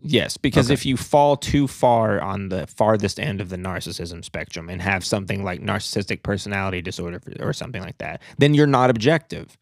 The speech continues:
Speaker 1: You, you're too far wrapped up in your own ego to see your own place in things clearly. And that's why too much narcissism is a bad thing, just the same as being humble too much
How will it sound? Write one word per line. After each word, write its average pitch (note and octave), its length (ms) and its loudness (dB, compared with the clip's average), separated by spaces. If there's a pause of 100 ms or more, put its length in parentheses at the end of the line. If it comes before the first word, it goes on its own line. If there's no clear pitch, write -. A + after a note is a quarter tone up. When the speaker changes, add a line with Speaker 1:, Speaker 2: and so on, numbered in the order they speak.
(180)
Speaker 1:
You, B2+ 140 0
you're A#2 180 2
too - 260 0
far C3+ 360 4
wrapped A2+ 360 2
up A2 140 0
in A#2+ 80 -2
your G#2 160 -2
own A#2+ 220 -2
ego F#2 520 -4 (200)
to B2 100 0
see C3 420 0
your A#2+ 380 2
own B2 260 0
place A#2 380 0
in G#2+ 100 -4
things G2 300 -6
clearly. A#2+ 380 -2 (380)
And G#2 100 -2
that's B2+ 180 0
why A#2+ 360 4 (100)
too E3 200 4
much C#3+ 280 2
narcissism A2+ 680 -4
is F2+ 120 -8
a G2 40 -6
bad F2 300 -4
thing, - 220 -14 (260)
just C3+ 240 4
the B2+ 80 4
same B2 340 2
as G2+ 120 -2
being A2 340 0 (240)
humble G#2 500 0 (300)
too A#2 160 2
much F2+ 380 -6